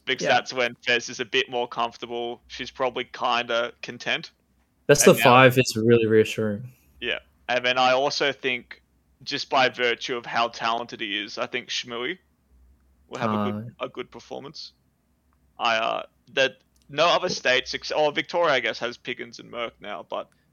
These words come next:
Speaker 1: no other states having a Pikachu at that point is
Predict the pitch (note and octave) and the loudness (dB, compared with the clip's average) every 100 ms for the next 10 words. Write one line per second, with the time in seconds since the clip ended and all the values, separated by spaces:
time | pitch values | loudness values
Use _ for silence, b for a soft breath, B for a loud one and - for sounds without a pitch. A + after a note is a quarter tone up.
0 | _ _ C3 C#3 C#3+ D#3 - C3 - B2+ | _ _ 0 0 0 -4 -2 -2 -2 -4
1 | A#2 A#2+ B2+ - - A#2+ A#2+ A2+ - B2+ | -2 -2 -4 -10 -10 -6 -8 -8 -10 -10
2 | A#2 A#2 - - - - - - A#2 D3 | -10 -14 -6 -6 -4 -4 -4 -8 -12 -12
3 | - _ _ - A2+ - - - | -14 _ _ -18 -16 -14 -12 -12